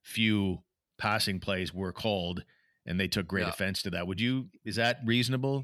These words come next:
Speaker 1: to take offense
Speaker 2: No,
Speaker 1: to that?
Speaker 2: here, here's my take on that stuff, okay? Uh, it may piss you off, right? The question, it may, it may be frustrating, right? It may be, it may be, you might, you might feel,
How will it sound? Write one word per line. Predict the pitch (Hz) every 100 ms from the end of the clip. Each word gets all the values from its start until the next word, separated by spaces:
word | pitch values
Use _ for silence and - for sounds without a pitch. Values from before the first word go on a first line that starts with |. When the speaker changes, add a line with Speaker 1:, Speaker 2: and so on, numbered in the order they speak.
| -
Speaker 1:
to |
take | 117 131
offense | 127 - 254
Speaker 2:
No, | 233
Speaker 1:
to |
that? | 139
Speaker 2:
here, | 196 277
here's | 254 320 233
my | 220
take | 147 127 120
on | 104
that | 71 -
stuff, | - - - -
okay? | 101 - 123 - - - -
Uh, | 156 160 -
it | 196
may | 277 302
piss | 185 180 -
you | 110
off, | 92 117 123
right? | 135
The | 117
question, | - 120 120 143
it | 120
may, | 143
it | 143 - 123
may | 143 151
be | 147
frustrating, | - 123 117 - 120 117 117 110
right? | 107 113 107
It | 95
may | 117 123
be, | 123 117 - _ _ - _ _
it | 113
may | 120 123
be, | 113 117 110
you | 92 123
might, | 123 113 -
you | 123 117
might | 110 -
feel, | - 113 107 90